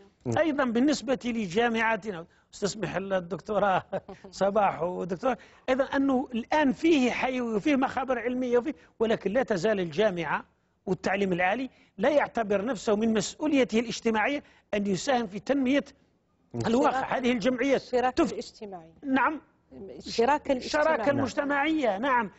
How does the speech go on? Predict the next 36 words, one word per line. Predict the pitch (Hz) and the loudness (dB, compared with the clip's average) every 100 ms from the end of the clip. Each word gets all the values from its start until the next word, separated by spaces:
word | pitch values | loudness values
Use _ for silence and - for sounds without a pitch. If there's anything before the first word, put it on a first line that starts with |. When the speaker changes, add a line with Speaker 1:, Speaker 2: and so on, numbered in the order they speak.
| _ | _
Speaker 3:
مم. | 208 | -4
Speaker 2:
المسؤولية | 208 269 - - 269 | 0 0 0 -2 0
الاجتماعية | 294 247 - 269 254 240 262 | 2 0 0 2 2 2 2
للشركات | 247 185 277 269 208 226 208 | 2 0 0 -2 0 -2 0
بالأموال، | 214 220 214 - 233 277 349 - - _ - | -6 -4 -4 0 0 2 0 -2 -10 _ -2
المسؤولية | 180 190 - 285 | 0 0 0 0
الاجتماعية | 269 208 - 214 214 240 254 | 2 0 0 2 2 2 2
للمعاهد | 226 226 202 214 233 | 2 2 2 2 0
والجامعات، | 214 180 202 202 233 220 | -2 -2 -2 0 -4 -4
ونحن | 196 185 190 | -6 -6 -8
الآن | 185 220 | -4 -4
عندنا | 185 196 190 185 - - _ | -4 -8 -4 -4 -6 -16 _
في | 214 | -6
كل | 202 240 220 | -2 -2 0
ولاية | 214 214 214 262 277 - 165 | 2 2 2 2 -2 -6 -6
جامعة | 151 240 233 202 | 0 0 0 0
على | 196 214 | 2 0
الأقل | 220 240 202 247 | 0 -2 -2 -4
أو | 262 | -4
مركز | 240 226 240 202 | -10 -6 -6 2
جامعي، | 269 233 196 | 2 2 -4
أليس | 202 190 | -6 -4
كذلك؟ | 214 226 165 - - - | -2 -2 -4 -10 -20 -4
فهذا | 214 208 339 | 2 4 2
الموجود | 359 311 285 240 247 240 | 2 2 2 2 2 2
هذا | 240 | 2
الآن | 262 320 - - _ - | 0 -4 -6 -10 _ -2
إذا | 233 | 2
لم | 311 277 269 | 4 4 2
نضخ | 240 - 175 | 0 -2 -2
منه | 269 247 | 0 2
للمجتمع | 262 262 247 - 226 180 | 4 4 2 0 -2 -2
ونطور | 170 220 247 - 269 262 | 0 0 0 0 2 2
به | 233 226 214 220 | 2 2 0 0
على | 214 247 | -2 0
الأقل | 220 220 311 | -2 -2 -4